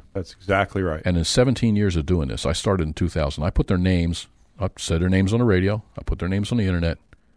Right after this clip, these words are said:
Speaker 2: and this, occasionally they call or send me an email. They've sent emails here to have their name taken off this program, that we don't use their name.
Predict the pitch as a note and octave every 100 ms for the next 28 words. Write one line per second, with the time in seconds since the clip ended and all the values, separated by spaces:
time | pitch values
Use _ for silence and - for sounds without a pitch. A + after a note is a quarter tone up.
0 | _ _ - E2+ D2+ - - - E2+ E2+
1 | F#2 F#2 - D#2+ D#2+ D#2+ - D2+ F2 E2
2 | D#2 D#2 D2+ F2+ - G2 F#2+ F#2 F2+ F2+
3 | - A2+ E2 E2+ - - F2 E2 E2 D#2+
4 | E2 - D#2+ D#2 D2+ D#2+ - F#2+ D#2+ C2+
5 | G#1+ F2+ D#2 D#2 D2+ D#2+ F2+ E2+ D2+ C#2